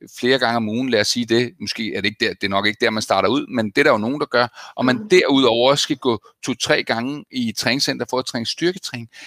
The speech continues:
Speaker 1: Det er jo bare meget
Speaker 2: Mm.
Speaker 1: tidskrævende. Så det der
Speaker 2: Ja.
Speaker 1: er, er, det der, det, der er, findes nogle forskellige sådan træningsmetoder, hvor man kan kombinere lidt begge dele. Og, og man kan sige, at, øhm,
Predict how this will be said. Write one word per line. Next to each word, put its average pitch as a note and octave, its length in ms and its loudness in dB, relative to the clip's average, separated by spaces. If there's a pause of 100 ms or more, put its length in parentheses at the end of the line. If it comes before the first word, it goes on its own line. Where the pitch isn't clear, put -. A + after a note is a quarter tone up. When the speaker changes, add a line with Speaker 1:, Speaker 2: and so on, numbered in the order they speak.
(240)
Speaker 1:
Det C3 100 4
er A#2+ 40 0
jo G#2 200 -2
bare G#2 180 -2
meget A#2+ 220 0
Speaker 2:
Mm. B3 60 -4
Speaker 1:
tidskrævende. A2 640 -2 (560)
Så - 240 2
det E3 140 8
der F3+ 120 6
Speaker 2:
Ja. B2 140 4
Speaker 1:
er, A#2+ 80 -4 (160)
er, A#2+ 220 0
det D3+ 200 2
der, D3 240 6
det, B2 260 -2 (180)
der C3+ 60 2
er, C#3+ 100 2
findes E3 360 -4
nogle C#3+ 160 -6
forskellige D#3 440 -2
sådan C#3+ 180 -8
træningsmetoder, C3 1000 -2
hvor C3 180 -2
man C#3+ 120 -4
kan C#3+ 140 -6
kombinere B2 680 -2
lidt C3+ 180 0 (100)
begge B2 320 2
dele. A#2+ 320 -4 (520)
Og, C3+ 280 4
og C#3 100 2
man C3 160 2
kan C3+ 100 -2
sige, C3 360 2
at, B2 100 -2
øhm, A2 520 -2